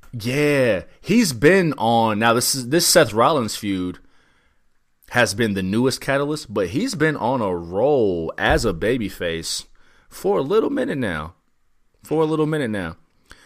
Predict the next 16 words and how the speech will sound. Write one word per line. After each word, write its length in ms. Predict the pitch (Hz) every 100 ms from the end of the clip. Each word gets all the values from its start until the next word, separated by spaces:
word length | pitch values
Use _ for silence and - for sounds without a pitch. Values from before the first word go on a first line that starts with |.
| - -
So 120 | 127
I 80 | 123
think 280 | 139 110
this 180 | 117 135
is 140 | 147 117
the 100 | 110
match 420 | 110 110 107 -
that, 280 | 95 92 82
that, 240 | 90 85
that 240 | 95 87
gets 240 | 85 123 127
us 140 | 117
a 100 | 104
new 320 | 95 107 131 135
hot 400 | 117 127 - 127
babyface, 720 | 113 104 - 98 117 -